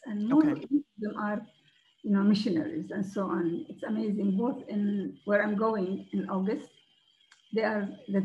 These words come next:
Speaker 1: two of them are from Germany. They have given their life for this.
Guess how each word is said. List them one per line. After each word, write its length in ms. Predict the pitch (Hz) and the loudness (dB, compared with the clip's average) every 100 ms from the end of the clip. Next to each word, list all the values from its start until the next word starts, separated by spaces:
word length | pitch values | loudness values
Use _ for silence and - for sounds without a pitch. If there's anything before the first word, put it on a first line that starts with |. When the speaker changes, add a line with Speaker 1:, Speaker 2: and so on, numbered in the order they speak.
| - | 0
Speaker 1:
two 140 | 247 | 0
of 180 | 208 180 | 0 0
them 180 | 208 - | -2 -2
are 380 | 196 196 190 190 - | -2 -2 -4 -10 -8
from 220 | 196 196 | 0 0
Germany. 640 | 190 185 165 175 226 311 - _ _ - | 2 2 2 2 2 2 -2 _ _ -10
They 80 | 240 | -4
have 160 | 247 247 | -2 0
given 380 | 381 381 240 | 0 2 2
their 160 | 208 240 | 0 -2
life 340 | 285 381 311 - _ _ _ _ | 0 0 -2 -6 _ _ _ _
for 120 | 202 | -10
this. 220 | 226 262 | -8 -10